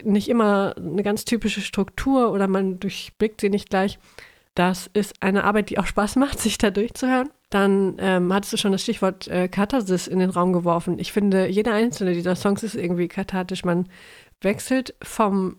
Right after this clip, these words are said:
Start des Songs bis zum Ende seine Meinung über, ja, über die Sätze, die ständig wiederholt werden. Ähm, man fühlt sich am Anfang anders als am Ende.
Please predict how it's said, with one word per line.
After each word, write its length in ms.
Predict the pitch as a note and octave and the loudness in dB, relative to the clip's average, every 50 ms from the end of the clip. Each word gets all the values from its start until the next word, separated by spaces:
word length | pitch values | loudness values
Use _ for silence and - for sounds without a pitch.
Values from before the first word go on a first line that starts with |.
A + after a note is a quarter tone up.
| _ - | _ -12
Start 420 | - - - - F#3+ G#3+ C4 - D4+ | -10 -4 0 2 2 2 2 -2 -4
des 120 | C4+ - | -6 -4
Songs 320 | - D4 C#4+ D4+ D#4+ D4+ | -4 -2 -2 -2 -4 -6
bis 240 | - - G#3+ - - | -6 -8 -8 -8 -8
zum 140 | - G3 - | -10 -8 -4
Ende 500 | - G#3 G#3+ A#3+ C4 C4+ C#4 C#4+ D4 C#4+ - _ | -2 0 0 2 2 0 0 -2 -4 -8 -12 _
seine 320 | - G3 G3 A3 G#3+ G#3+ G3+ | -8 -4 -2 0 2 2 2
Meinung 600 | G3 F#3+ F#3 G#3 B3+ C#4 B3+ G#3+ F#3 F3 - - | 2 2 2 2 2 2 2 2 0 0 -2 -4
über, 400 | - F3+ F#3+ F#3+ F#3 F#3 F#3+ - _ _ _ _ _ _ _ _ _ _ _ _ _ _ | -4 -2 -2 0 0 -2 -4 -6 _ _ _ _ _ _ _ _ _ _ _ _ _ _
ja, 300 | C4+ G#3+ G3 F#3 F#3 F3+ | -4 -2 0 0 0 0
über 160 | - F#3 F#3+ | 0 0 0
die 80 | F#3+ G3 | 2 2
Sätze, 260 | F#3 A3 A3 - A#3+ | 0 0 -2 -2 -2
die 120 | A3 A#3 A3 | -2 -2 -2
ständig 340 | - - A3+ G#3+ A3 F#3+ G#3 | 0 0 0 2 0 0 0
wiederholt 480 | A3 G#3+ G#3+ G3 A3+ G#3+ A3 G#3+ G#3+ | 0 2 2 2 2 2 0 0 -2
werden. 480 | G#3+ G3 F#3+ G3 G3+ G3 G3 F#3+ G3 F#3 | -2 -2 0 0 0 0 0 0 0 -2
Ähm, 340 | - E3 F3+ F3 F3 F3 E3+ - - - - - - - | -2 0 0 2 2 0 0 -2 -6 -18 -20 -14 -6 -2
man 120 | F#3 F3+ | -2 0
fühlt 220 | - - B3+ C#4 | 2 2 0 0
sich 180 | - C4 A3 A#3 | 0 -2 -2 -2
am 80 | A3 - | 0 0
Anfang 340 | - A3+ A#3 - A3+ F#3+ | 0 0 0 0 -2 0
anders 280 | F3 F#3+ G3+ G#3 G3+ - | 0 2 2 2 0 0
als 180 | G3+ F#3+ F#3+ - | -2 -2 0 0
am 140 | F#3+ F3+ | -2 -2
Ende. 480 | - - E3+ G3+ G#3+ A#3 A#3+ B3 B3+ B3+ | 0 0 0 0 2 2 0 0 -2 -6